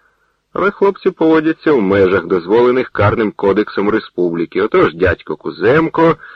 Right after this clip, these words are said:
іде до чергового по вокзалу свого старого приятеля Семена Максимовича Григоращенка, вихилити з ним чарочку горілки яропільської. А в цю хвилину лунає дзвоник.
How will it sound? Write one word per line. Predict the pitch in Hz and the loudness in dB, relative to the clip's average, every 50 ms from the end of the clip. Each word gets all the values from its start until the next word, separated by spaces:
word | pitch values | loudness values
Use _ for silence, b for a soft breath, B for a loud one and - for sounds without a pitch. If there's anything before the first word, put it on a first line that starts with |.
| B B B B | B B B B
іде | - - 80 80 90 120 156 160 | -8 -8 -6 0 2 2 2 2
до | 139 151 | 0 -2
чергового | - - - 104 90 85 85 85 98 127 131 135 131 | -4 -2 -4 -4 -2 -2 -2 2 2 2 2 0 -2
по | - _ 101 | -2 _ 0
вокзалу | 113 123 127 92 80 80 80 90 90 92 87 87 87 85 | 2 2 0 0 -4 -4 -2 0 0 2 2 0 -2 -4
свого | - - 82 85 98 117 127 120 - _ | -6 -8 -4 0 0 2 2 0 -2 _
старого | - - _ - - - 95 87 80 80 | -20 -20 _ -6 -4 -2 -2 -2 -4 -4
приятеля | 76 - - - 98 120 135 127 117 - - 113 110 110 107 98 - - - | -10 -10 -6 -2 0 2 2 2 0 0 -2 -2 0 0 0 -2 -4 -8 -14
Семена | - - 85 - - 95 110 120 120 113 107 | -14 -14 -10 -6 -4 -2 0 0 0 0 0
Максимовича | 101 92 87 - - - 95 98 104 101 101 101 - - 101 101 - B B B B B B B | -2 -2 -4 -6 -6 -4 -2 -2 0 -2 -2 -4 -4 -2 -2 -2 -2 B B B B B B B
Григоращенка, | - 95 90 104 110 104 117 117 101 92 87 85 - - - - 90 82 82 - - 85 82 80 - _ _ _ _ | -4 -2 0 0 0 2 2 2 2 2 2 0 -2 -4 -8 -8 -8 -8 -8 -6 -4 -4 -4 -4 -8 _ _ _ _
вихилити | 82 85 90 113 127 113 - - 90 87 80 - 90 85 | -2 0 4 4 2 2 2 -2 -2 -2 -2 -4 -6 -6
з | 80 | -6
ним | 82 85 85 80 78 _ | -6 -6 -6 -6 -8 _
чарочку | - 90 87 85 85 80 - - - - 85 78 - - _ _ | -6 -4 -4 -4 -4 -6 -8 -12 -10 -6 -6 -6 -6 -8 _ _
горілки | 120 101 - - 80 80 78 82 98 120 135 139 131 - - 131 | -16 -10 -8 -6 -6 -6 -4 0 0 2 2 2 0 -4 -8 -6
яропільської. | 131 139 139 139 139 139 139 135 - 135 135 131 - - - 135 135 135 135 135 123 b b b b b b b b b _ _ _ _ _ _ _ _ _ _ _ | -2 -2 0 2 2 0 0 -2 -4 -8 -8 -8 -10 -10 -6 -4 -2 0 -2 -2 -4 b b b b b b b b b _ _ _ _ _ _ _ _ _ _ _
А | 92 | -8
в | 80 80 | -8 -8
цю | - - 127 135 | -4 -2 -2 -2
хвилину | - - 92 90 101 117 131 131 135 135 135 - _ | -2 0 0 2 2 2 2 2 2 0 0 -2 _
лунає | - 92 92 92 87 95 110 120 120 | -4 -2 -2 0 0 0 2 2 0
дзвоник. | 107 85 82 82 82 90 92 90 85 85 78 - - _ | 0 -2 -6 -2 0 2 2 2 2 0 -4 -6 -12 _